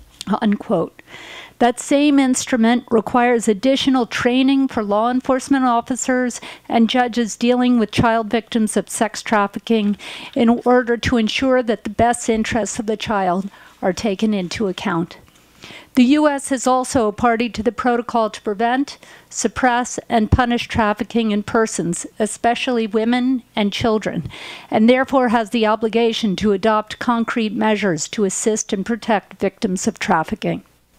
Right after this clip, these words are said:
Under the International Convention on the Elimination of All Forms of Racial Discrimination, the U S must stop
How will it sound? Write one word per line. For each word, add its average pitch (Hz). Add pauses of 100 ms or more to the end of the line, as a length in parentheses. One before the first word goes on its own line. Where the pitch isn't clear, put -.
(480)
Under 240
the 247
International 240
Convention 233
on 226
the 220
Elimination 220
of 202
All 226
Forms 226
of 190
Racial 226
Discrimination, 202 (580)
the 247 (120)
U 262
S 254
must 240
stop 233